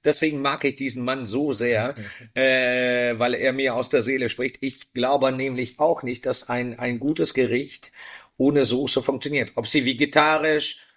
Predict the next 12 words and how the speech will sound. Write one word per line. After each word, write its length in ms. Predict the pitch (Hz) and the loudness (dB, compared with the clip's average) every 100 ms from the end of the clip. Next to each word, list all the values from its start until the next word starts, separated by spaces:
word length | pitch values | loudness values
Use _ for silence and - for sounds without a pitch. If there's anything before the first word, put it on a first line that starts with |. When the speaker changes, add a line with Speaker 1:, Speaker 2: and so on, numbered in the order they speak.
| _ _ _ _ _ _ - | _ _ _ _ _ _ -2
Speaker 1:
äh, 520 | 131 127 123 120 113 | 2 4 4 2 2
oder 520 | - 139 147 131 113 | 2 4 6 4 2
nicht 340 | 143 185 - | -2 -2 -2
vegetarisch 640 | 120 110 120 113 113 120 139 | -2 0 2 2 2 0 0
ist, 320 | 143 - - _ _ _ 123 | -4 -6 -10 _ _ _ -4
möchte 240 | 120 127 | 0 2
auf 100 | 113 | 0
die 120 | 123 | 0
anderen 340 | 117 120 - 170 | 0 0 -2 0
<laughs> 0 | |
Sachen 360 | 135 113 160 | 0 -2 -2
einfach 360 | 143 - 185 | -2 0 0